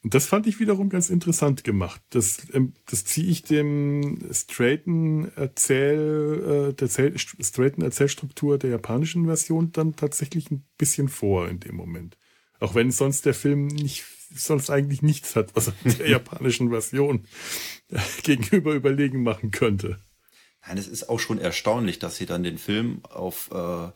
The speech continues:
Speaker 2: achtundsechzig oder siebzig Minuten zusammenstauchen und dabei dann tatsächlich auch nur fünfzehn Minuten des Originalfilms verwenden.
Speaker 1: Ja.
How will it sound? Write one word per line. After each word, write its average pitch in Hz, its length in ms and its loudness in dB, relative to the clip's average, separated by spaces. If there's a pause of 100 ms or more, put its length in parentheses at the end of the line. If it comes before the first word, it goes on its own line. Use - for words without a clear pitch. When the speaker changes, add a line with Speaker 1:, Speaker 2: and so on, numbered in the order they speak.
(380)
Speaker 2:
achtundsechzig 101 800 -2
oder 87 140 -6
siebzig 98 420 -6
Minuten 117 640 -2 (800)
zusammenstauchen 117 1120 -4 (200)
und 101 160 -2
dabei 95 280 2
dann 101 140 2
tatsächlich 95 560 -4
auch 92 160 -2
nur 85 100 -6
fünfzehn 104 480 0
Minuten 92 320 0
des 82 120 -4
Originalfilms 90 840 0
verwenden. 82 760 -2 (160)
Speaker 1:
Ja. 101 360 0